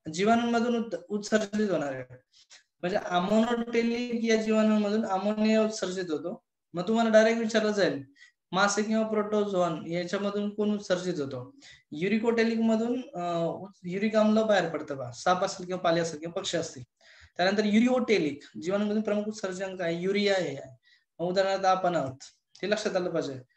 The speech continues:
म्हणजे इथे simple simple प्रश्न विचारले जातात. आता बघा, जसं तुम्हाला, अ, याच्याबद्दल डोळ्याच्या संदर्भातले दंडपेशी आणि शंकुपेशी संदर्भातला प्रश्न विचारला होता, त्या स्वरूपाचा एक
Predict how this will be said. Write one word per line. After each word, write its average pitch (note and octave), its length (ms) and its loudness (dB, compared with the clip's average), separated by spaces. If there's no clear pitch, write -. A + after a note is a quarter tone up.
म्हणजे A3 180 0
इथे A3+ 300 -2
simple A#3 280 -2
simple A3 260 2
प्रश्न G#3 280 -6
विचारले E3 240 -6
जातात. C#3 260 -10
आता F3 200 2
बघा, E3 240 4
जसं G3+ 280 0
तुम्हाला, A3+ 380 4
अ, F3+ 260 -2
याच्याबद्दल E3 440 0
डोळ्याच्या G3+ 380 4
संदर्भातले G3 560 -2
दंडपेशी G#3 560 0
आणि F#3 140 -6
शंकुपेशी F#3 600 -6
संदर्भातला F3 520 -2
प्रश्न G3 300 -4
विचारला F3+ 400 2
होता, C3 240 -4
त्या G3+ 120 6
स्वरूपाचा A3 600 2
एक A3 80 2